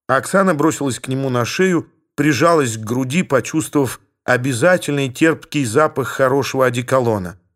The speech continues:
«Суренчик, я тебя не узнала, ты так помолодел!» Действительно, Сурену было под семьдесят, но если этого не знать наверняка, то никогда не определишь. «Ну-ну, не преувеличивай, девочка». Он отечески погладил её по узкой спине.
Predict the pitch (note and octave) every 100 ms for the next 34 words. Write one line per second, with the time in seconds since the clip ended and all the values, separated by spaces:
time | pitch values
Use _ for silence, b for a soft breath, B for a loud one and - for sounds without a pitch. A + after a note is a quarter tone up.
0 | _ - G3+ G3+ F#3 E3 - - F3+ D#3+
1 | F3 F#3 F#3+ F3 F3+ F3 C#3+ C#3 E3 F#3+
2 | F3+ F3 E3+ F3 F3 D3+ G3 D#3 - _
3 | _ _ _ G#2 C#3 - F3 - C#3 A#2+
4 | - C#3+ D#3+ D3+ C#3 D3 C#3+ - C#3 -
5 | G#3 G3+ C#3+ A2 - G2 - _ _ _
6 | A2+ C3 B2+ C3 C3+ B2 B2 B2+ A2+ C3+
7 | A#2 A#2 A#2 A2+ A#2+ A2+ F3 F3 - _
8 | _ C3 D3 G3 F3+ D#3+ B2+ B2+ A#2 A2
9 | A#2 A2 A2+ A2 F#2 - - _ _ -
10 | D3 G3 E3+ D#3+ C#3 B2 B2+ B2 A#2 A2
11 | G#2+ F#2+ - G2 F#2+ F2+ F#2 E2 - -
12 | E2+ - _ _ D#3 E3 D#3+ E3+ D#3+ C#3+
13 | - B2+ A#2 A#2 A#2 C3+ B2 B2 B2 B2
14 | A#2+ A#2 A2+ - A#2 - A#2+ A2 G2 C2